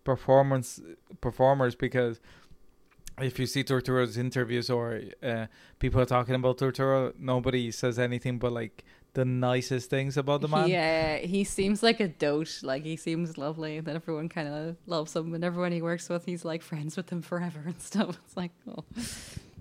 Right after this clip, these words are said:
Speaker 1: Yeah, but
Speaker 2: Like,
Speaker 1: then,
Speaker 2: people
Speaker 1: uh,
Speaker 2: like that.
Speaker 1: he, he can be as Weasley as he is in Miller's Crossing, and,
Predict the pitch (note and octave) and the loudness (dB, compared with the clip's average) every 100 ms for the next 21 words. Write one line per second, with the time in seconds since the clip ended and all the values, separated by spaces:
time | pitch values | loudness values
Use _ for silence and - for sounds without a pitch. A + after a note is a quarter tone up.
0 | - - - F3+ D#3 B2 C3+ C#3+ D3 D3 | -14 -14 -6 8 8 10 8 8 8 8
1 | C#3 C3 - C3+ B2+ - C3 - C3 A#2+ | 8 6 4 0 0 -2 -8 -4 -2 0
2 | A#2 A#2 A#2+ - B1+ _ - _ _ - | 0 -2 -6 -12 -20 _ -20 _ _ -2
3 | C#3+ C3 C3 C3 B2+ B2 A2 B2 C3 B2 | 2 4 4 6 6 4 2 4 4 4
4 | C3 B2 A#2+ B2 B2 A#2 A#2+ A#2+ B2 A#2+ | 2 4 4 4 2 4 0 2 4 4
5 | A#2+ - B2+ B2 B2+ - B2+ B2 B2 B2 | 4 2 6 8 8 4 4 4 2 0
6 | A#2+ A#2+ A#2+ A#2+ D3+ | 2 0 0 -2 -6